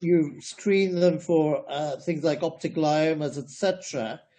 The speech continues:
then I think you can start growth hormone, but I always start at a low dose, monitor the I G F one,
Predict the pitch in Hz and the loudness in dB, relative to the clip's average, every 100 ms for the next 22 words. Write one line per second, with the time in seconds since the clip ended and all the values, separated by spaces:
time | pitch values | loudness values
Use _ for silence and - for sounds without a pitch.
0 | _ _ _ 165 170 170 208 180 170 160 | _ _ _ 0 2 2 2 0 -2 -6
1 | 156 - 202 208 208 - 190 175 170 147 | -6 -4 -2 -2 -4 -4 0 0 0 2
2 | 160 156 165 165 151 135 135 147 135 156 | 2 2 0 0 0 -2 -4 -6 -6 0
3 | 185 180 170 - 170 156 143 147 147 151 | 0 2 -2 -2 -4 -2 -2 -2 0 -2
4 | 147 151 151 160 - 151 160 160 147 156 | 0 0 -2 -4 -8 -6 -6 -6 -6 -4
5 | 147 147 139 147 - 147 147 | -2 -4 -4 -10 -8 -6 -6